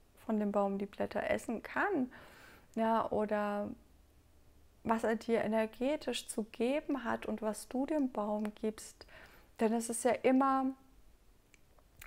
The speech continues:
eine Verbindung eingehen und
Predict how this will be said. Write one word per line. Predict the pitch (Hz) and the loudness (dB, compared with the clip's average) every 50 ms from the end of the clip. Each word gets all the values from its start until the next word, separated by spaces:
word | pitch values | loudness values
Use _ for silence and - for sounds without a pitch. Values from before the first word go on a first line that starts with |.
| - - _ | -20 -6 _
eine | 214 214 | 0 0
Verbindung | 208 - 214 214 - - 233 247 254 262 269 285 285 262 - | 0 0 -4 -4 2 4 6 6 6 6 6 6 4 2 2
eingehen | - 233 240 240 247 247 240 233 - 240 247 247 247 240 233 | 2 2 2 2 2 0 -2 0 0 2 4 4 4 2 0
und | 226 226 214 220 214 214 214 220 - | -2 -2 0 0 0 0 0 -2 -4